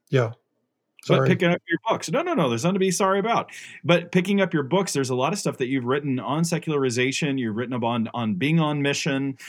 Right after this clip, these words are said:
Speaker 2: and even teaching other people into how to do this and engage cultures and church planning. So in many ways, it's,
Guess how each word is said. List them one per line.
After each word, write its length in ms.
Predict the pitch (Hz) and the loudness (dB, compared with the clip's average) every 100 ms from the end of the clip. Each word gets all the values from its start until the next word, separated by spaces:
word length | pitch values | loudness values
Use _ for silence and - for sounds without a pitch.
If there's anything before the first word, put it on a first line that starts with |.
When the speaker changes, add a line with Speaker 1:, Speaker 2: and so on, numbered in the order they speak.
| - - | -20 -10
Speaker 2:
and 200 | 123 120 | -4 -2
even 280 | 127 160 139 | 0 0 0
teaching 360 | 117 180 170 143 | -2 -2 0 -2
other 160 | 139 | -2
people 400 | 117 190 147 123 | -2 -4 -2 -2
into 160 | 120 117 | 0 -2
how 220 | 139 139 135 | -2 -4 -4
to 420 | 131 120 117 117 | -4 -2 -2 -4
do 280 | 104 135 170 | -4 0 0
this 300 | 139 143 - | 0 -2 -4
and 100 | 107 | -4
engage 440 | 101 101 131 147 | -2 -2 -4 -4
cultures 540 | - 143 147 139 139 113 | -4 -4 -2 -6 -6 -8
and 100 | 95 | -6
church 260 | 135 139 | -6 -6
planning. 380 | - 135 135 139 | -4 -2 -2 -4
So 180 | 135 135 | -2 -2
in 60 | 127 | 0
many 180 | 180 | 0
ways, 260 | 202 127 120 - - - - | 2 0 0 -8 -18 -10 -4
it's, 240 | 135 - | -4 -4